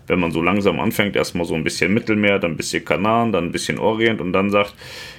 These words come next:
„Jetzt fahr ich aber mal so eine Winter im hohen Norden“, dann ist das eine geile Sache, wenn du direkt im Winter, Winter im hohen Norden anfängst.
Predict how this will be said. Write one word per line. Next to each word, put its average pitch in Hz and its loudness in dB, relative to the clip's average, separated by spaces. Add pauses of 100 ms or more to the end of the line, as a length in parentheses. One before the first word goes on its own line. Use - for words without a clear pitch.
(100)
„Jetzt - 2
fahr 107 4
ich 104 0
aber 95 2
mal 95 2
so 92 0
eine 90 0
Winter 95 0
im 90 0
hohen 90 2
Norden“, 120 0
dann 92 -2
ist 92 -4
das - -6
eine 92 -2
geile 90 2
Sache, 92 0
wenn 104 -2
du 92 -2
direkt 87 0
im 113 0
Winter, 113 0 (340)
Winter 107 0
im 107 0
hohen 104 2
Norden 107 2
anfängst. 113 -2